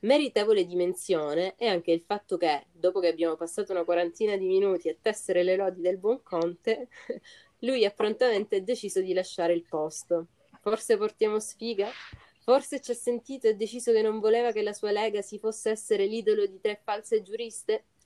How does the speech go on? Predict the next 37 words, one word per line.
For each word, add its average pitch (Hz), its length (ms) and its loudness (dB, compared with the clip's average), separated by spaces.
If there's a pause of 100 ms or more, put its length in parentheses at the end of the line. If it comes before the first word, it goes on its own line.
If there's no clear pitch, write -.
(240)
Magari 208 300 4
si - 80 -2
è 196 40 0
semplicemente 190 680 -2
sentito 190 460 -2
in 175 60 2
imbarazzo. 165 840 -2
In 339 200 6
tal 370 220 0
caso 170 500 -2
ti 214 100 -6
capiamo, 147 680 -4
non 202 200 -2
ti 185 140 -4
preoccupare. 165 720 -2 (1000)
Ma 339 120 4
noi 247 300 8
oggi, 180 600 0
seppur 220 440 -2
a 214 40 0
pochi 190 320 -8
giorni 214 360 2
dalla 175 180 0
formazione 185 600 0
del 170 120 4
nuovo 185 300 2
governo, 170 680 0
si - 200 -16
spera, 151 640 -4 (280)
ci 277 140 -4
chiediamo: 147 580 -2 (420)
cosa 359 280 4
significa 175 560 2
questo 165 400 0
otto 160 260 -4
su 165 180 -2
ventitré? 156 680 -4